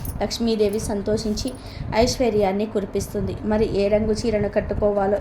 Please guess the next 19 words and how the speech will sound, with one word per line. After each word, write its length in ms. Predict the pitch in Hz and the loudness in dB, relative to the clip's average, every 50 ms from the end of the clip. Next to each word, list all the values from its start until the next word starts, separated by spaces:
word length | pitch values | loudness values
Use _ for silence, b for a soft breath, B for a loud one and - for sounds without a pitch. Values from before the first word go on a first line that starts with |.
| - | -2
ఇప్పుడు 260 | 202 196 - 226 220 220 | -4 -4 0 0 0 2
మనం 340 | 214 208 202 202 202 - - | 0 0 0 0 -2 -2 -4
ఈ 140 | - 196 208 | -2 -2 0
వీడియోలో 360 | 196 196 190 196 202 208 208 | 0 0 0 0 2 4 4
వివరంగా 440 | 202 196 185 185 190 190 185 190 190 | 4 4 2 2 2 2 0 0 0
తెలుసుకుందాం. 600 | 196 196 190 190 - - - 196 190 190 185 190 B B B B B B B B B - - | 0 -2 -4 -6 -6 -4 -2 0 0 0 -2 -2 B B B B B B B B B -8 -2
ఫ్రెండ్స్, 300 | - 247 254 240 - - | 0 0 0 0 -2 -2
అంతకన్నా 420 | - 220 214 214 220 233 233 220 | 0 0 0 2 4 2 2 2
ముందు 260 | 220 214 214 208 - - | 2 2 2 0 0 0
ఈ 100 | - 208 | -2 0
వీడియోకి 380 | 214 214 208 208 202 208 - 220 | 0 2 2 2 0 2 0 0
ఒక 160 | 202 202 220 | 0 0 0
లైక్ 220 | 220 190 196 - | 0 0 0 0
కొట్టి 200 | - 202 196 233 | -2 -2 0 0
మా 180 | 214 214 208 190 | 0 0 0 0
ఛానల్ని 400 | 190 - 202 185 185 196 202 196 | 0 0 0 0 0 0 -2 0
సబ్స్క్రైబ్ 560 | - - 196 196 - - 208 196 190 190 - | 0 0 -2 -2 -4 0 0 0 0 0 -2
చేసుకోవడం 480 | 202 196 - - - 202 196 208 214 220 | -4 -6 -4 0 0 2 4 4 2 2
మర్చిపోవద్దు. 600 | 196 170 - - - 208 196 170 170 170 180 190 | 0 -2 -4 -4 -2 -2 -2 -2 -2 -4 -4 -6